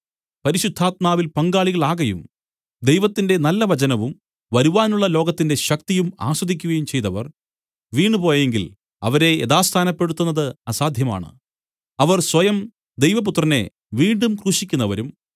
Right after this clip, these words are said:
അവന് ലോകാപവാദം വരുത്തുന്നവരും ആകകൊണ്ട് അവരെ പിന്നെയും മാനസാന്തരത്തിലേക്ക് പുതുക്കുന്നത് അസാധ്യമാണ്.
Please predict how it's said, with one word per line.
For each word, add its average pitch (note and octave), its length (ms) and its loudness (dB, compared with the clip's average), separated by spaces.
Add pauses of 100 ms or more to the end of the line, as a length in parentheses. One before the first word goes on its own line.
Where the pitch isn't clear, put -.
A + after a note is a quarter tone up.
(160)
അവന് E3+ 380 2 (140)
ലോകാപവാദം D#3+ 840 4 (280)
വരുത്തുന്നവരും E3 640 2
ആകകൊണ്ട് C#3 520 0 (520)
അവരെ C#3+ 280 2
പിന്നെയും D#3+ 680 0 (180)
മാനസാന്തരത്തിലേക്ക് F3+ 920 0
പുതുക്കുന്നത് D3+ 720 -2 (180)
അസാധ്യമാണ്. A2+ 680 -4